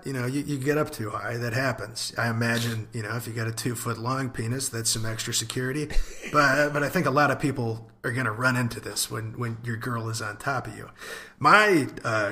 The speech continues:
Speaker 1: kind of proactive solution here is you just kinda, Arthur, you know, like,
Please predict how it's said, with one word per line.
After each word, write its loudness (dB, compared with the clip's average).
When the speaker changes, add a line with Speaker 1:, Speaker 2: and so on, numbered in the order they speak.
Speaker 1:
kind -2
of -6
proactive -2
solution -2
here -10
is 0
you 0
just 0
kinda, -2
Arthur, 8
you 0
know, 4
like, 0